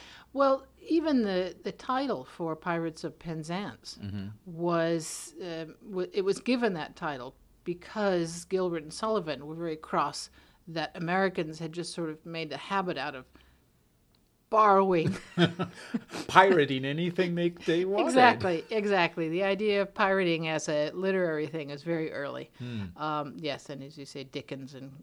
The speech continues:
Speaker 1: Conan Doyle and Gilbert and Sullivan.
Speaker 2: Hmm.
Speaker 1: So, um, Pirates of Penzance was one of the few that was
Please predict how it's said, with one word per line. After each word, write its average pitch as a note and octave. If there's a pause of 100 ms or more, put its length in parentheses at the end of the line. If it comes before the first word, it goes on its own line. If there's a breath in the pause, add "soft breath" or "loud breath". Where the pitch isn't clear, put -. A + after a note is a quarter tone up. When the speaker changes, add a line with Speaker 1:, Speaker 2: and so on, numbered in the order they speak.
Speaker 1:
Conan C#3
Doyle C3+
and C#3
Gilbert D#3+
and F3+
Sullivan. F3+ (100)
Speaker 2:
Hmm. A#2 (320 loud breath)
Speaker 1:
So, G3+
um, G3
Pirates A#3
of F3+
Penzance F#3 (1300)
was F3
one F3+
of D#3+
the D#3
few F3+
that D3+
was D3